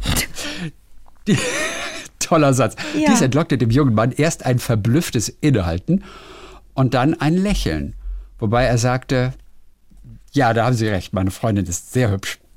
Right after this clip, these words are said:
Speaker 1: Die Dame drehte sich dann auch noch zu mir um und sagte, dass sie es wunderbar finde, dass junge Leute anziehen können, was sie wollen und dabei immer noch gut aussehen.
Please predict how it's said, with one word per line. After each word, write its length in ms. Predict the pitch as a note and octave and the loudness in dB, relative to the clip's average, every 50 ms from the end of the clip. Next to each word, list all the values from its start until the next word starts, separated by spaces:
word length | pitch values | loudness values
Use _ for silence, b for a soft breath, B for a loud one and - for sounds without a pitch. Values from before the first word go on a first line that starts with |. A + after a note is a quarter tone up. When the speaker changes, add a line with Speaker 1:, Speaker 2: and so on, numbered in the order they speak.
| - B B B B B B B B B B | -18 B B B B B B B B B B
Speaker 1:
Die 80 | A#2+ G2+ | -2 0
Dame 280 | C3 B2+ D3 E3 F3 | 2 2 2 2 2
drehte 320 | F3 - C3+ C3+ C3 C#3 A#2+ | 0 0 0 0 2 2 0
sich 160 | A#2 A2+ - | 0 0 0
dann 140 | - A2 G#2 | 0 0 0
auch 140 | G2+ G2 G2+ | 0 0 0
noch 160 | G2 F2+ - | 0 -2 -2
zu 180 | - - - G#2+ | -4 -2 0 2
mir 240 | G#2+ A#2 C3 D3+ - | 4 4 2 2 2
um 200 | D#3+ D3+ D#3 - | 2 0 0 0
und 140 | - B2+ G#2+ | 0 0 0
sagte, 400 | A2+ A2 A#2 B2 - - B2 B2 b b b | 0 0 -2 -2 -2 -4 -6 -6 b b b
dass 140 | b A#2 - | b -4 -2
sie 80 | - C3 | -2 -2
es 220 | B2 - - A2+ | -2 -2 -2 0
wunderbar 440 | C3 F3+ G3 F#3+ F3 E3 D3+ C#3 C3 | 0 2 2 2 0 0 0 0 -2
finde, 340 | - - - G#2 G2+ G#2+ G2+ B B B | -2 -2 -2 -2 0 -2 -4 B B B
dass 180 | B A#2+ G2+ | B -2 0
junge 220 | A2 C#3+ F3 F#3 E3 | 2 2 4 4 4
Leute 320 | D3 D3 C#3 C#3 - C3 | 4 2 2 0 0 0
anziehen 340 | - C#3+ E3 D#3+ - D3+ C#3 | 0 0 0 0 0 0 0
können, 200 | C3+ - B2+ B2 | 2 2 2 2
was 140 | A#2+ D3 D3 | 2 2 0
sie 120 | - D3 B2 | 0 0 2
wollen 240 | C3 B2+ C3 B2+ B2 | 2 2 2 2 2
und 100 | C#3 C3 | 2 0
dabei 160 | C3 A#2+ C3 | 0 0 -2
immer 260 | - - E3+ E3 D#3 | 0 0 2 4 4
noch 220 | C3+ C3+ C3 - - | 4 2 0 0 0
gut 200 | C3 A#2+ - - | 0 0 0 0
aussehen. 540 | F#2+ A2 B2+ B2+ - - G#2+ G2+ G2+ G#2 | 0 0 0 -2 -2 -2 -2 0 -2 -2